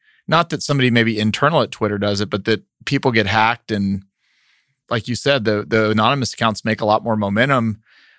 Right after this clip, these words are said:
often 'cause they can say things that probably everybody wishes they could say or wants to say, but they can't 'cause the media is not gonna like that. So I don't know. It's really interesting.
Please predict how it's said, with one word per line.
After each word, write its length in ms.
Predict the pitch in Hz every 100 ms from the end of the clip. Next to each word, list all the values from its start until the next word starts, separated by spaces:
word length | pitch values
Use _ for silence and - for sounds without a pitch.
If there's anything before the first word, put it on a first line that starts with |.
| -
often 300 | 160 202 151
'cause 140 | 135
they 100 | 120
can 160 | 135 127
say 260 | - 147 151
things 360 | 160 143 131
that 120 | 135
probably 300 | - 139 147
everybody 400 | 131 139 139 135
wishes 400 | 113 127 - 139
they 140 | 143 143
could 160 | 147
say 260 | - 143 143
or 100 | 147
wants 280 | 117 123 -
to 100 | 151
say, 360 | - 156 165
but 280 | 156 127 -
they 140 | 127 120
can't 420 | - 151 131 -
'cause 400 | 123 110 - -
the 60 | 120
media 320 | 120 123 123
is 120 | 110
not 180 | 123 110
gonna 400 | 120 107 101 104 - -
like 300 | 113 120 -
that. 260 | 104 -
So 380 | - 123 110 101 _ _ - - - -
I 60 | 135
don't 80 | 160 107
know. 40 | 110
It's 180 | 110 -
really 200 | 139 135
interesting. 560 | 135 117 - 104 101